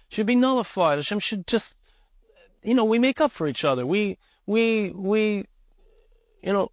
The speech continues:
we serve. I, I have something positive, and it sublimates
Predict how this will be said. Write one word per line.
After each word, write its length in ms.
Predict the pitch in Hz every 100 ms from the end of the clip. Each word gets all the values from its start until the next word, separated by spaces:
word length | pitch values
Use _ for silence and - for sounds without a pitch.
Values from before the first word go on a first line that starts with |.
| _ _ -
we 160 | 185
serve. 720 | 175 - - 247 220 185 - _ _ _ _ _ -
I, 180 | - -
I 160 | 220 277
have 120 | 269
something 340 | 262 233 240
positive, 640 | - 262 226 214 165 139 _ -
and 180 | 214 240
it 180 | 208 - _ _ _ _ _ _ _ _
sublimates 840 | - - 262 254 226 190 180 -